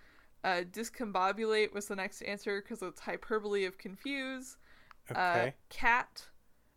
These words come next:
Speaker 1: was the next answer because it was the animal inside the word discombobulate. Uh,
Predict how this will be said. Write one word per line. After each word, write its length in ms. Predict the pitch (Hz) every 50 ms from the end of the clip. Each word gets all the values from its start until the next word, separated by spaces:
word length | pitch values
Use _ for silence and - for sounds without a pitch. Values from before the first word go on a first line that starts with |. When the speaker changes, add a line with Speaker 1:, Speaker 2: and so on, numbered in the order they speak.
| - - -
Speaker 1:
was 200 | 202 208 208 -
the 140 | - 220
next 340 | 208 202 202 226 - - -
answer 420 | - 208 214 214 - 247 233 233 226
because 340 | 214 208 - - 220 190
it 100 | 220 190
was 160 | - 190 185 -
the 200 | - 175 - -
animal 480 | 185 185 190 202 202 208 202 202 190
inside 680 | - 180 185 170 - - - 185 180 180 180 185 180 170
the 100 | - 185
word 340 | 175 170 180 180 180 180 -
discombobulate. 1000 | - 175 - - - - 180 170 180 190 196 208 196 226 220 214 208 208 214 208 - - - - _ _ - - - - - - - - - - - 185
Uh, 400 | 185 180 175 170 170 170 175